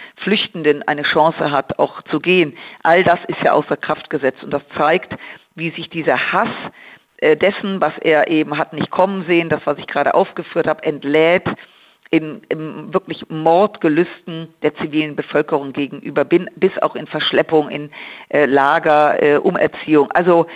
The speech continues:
das ganze grauenvolle Programm. Und, äh, er hat nicht eskaliert am neunten Mai. Ich muss dazu sagen, es wurde ja in der Presse sehr stark dieser neunte Mai, äh, hervorgehoben.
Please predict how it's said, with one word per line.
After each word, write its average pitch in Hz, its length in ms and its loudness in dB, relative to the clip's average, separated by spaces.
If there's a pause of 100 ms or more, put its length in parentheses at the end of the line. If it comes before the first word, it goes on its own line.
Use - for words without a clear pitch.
(240)
das 165 200 -2
ganze 196 340 0
grauenvolle 151 680 2
Programm. 147 600 0 (420)
Und, 156 380 0
äh, 151 240 4
er 165 140 2
hat 185 160 -2
nicht - 240 -8
eskaliert 165 600 0
am 180 140 2
neunten 175 420 0
Mai. 160 360 2 (580)
Ich - 140 -4
muss 220 160 0
dazu 208 340 0
sagen, 170 400 0 (340)
es - 140 -4
wurde 180 240 2
ja 160 360 2
in 165 180 -4
der 151 180 4
Presse 175 500 -2
sehr 165 180 2
stark 170 380 0
dieser 165 260 2
neunte 170 440 2
Mai, 160 460 2 (340)
äh, - 140 -2
hervorgehoben. 139 880 4